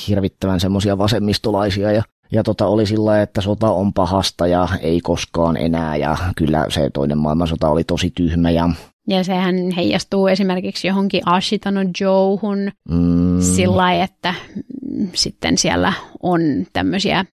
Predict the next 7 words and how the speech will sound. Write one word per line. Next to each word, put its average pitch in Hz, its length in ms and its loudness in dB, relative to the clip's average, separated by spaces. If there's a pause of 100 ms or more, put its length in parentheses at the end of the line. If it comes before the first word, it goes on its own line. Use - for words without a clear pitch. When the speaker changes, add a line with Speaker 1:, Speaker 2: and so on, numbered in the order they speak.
(140)
Speaker 2:
päämäärättömiä 185 1200 0 (400)
tyyppejä 180 680 0 (340)
etsimässä 180 600 0
jotain, 95 400 -2
mihin 180 260 -2
tarttua 190 480 0
elämässä. 202 580 0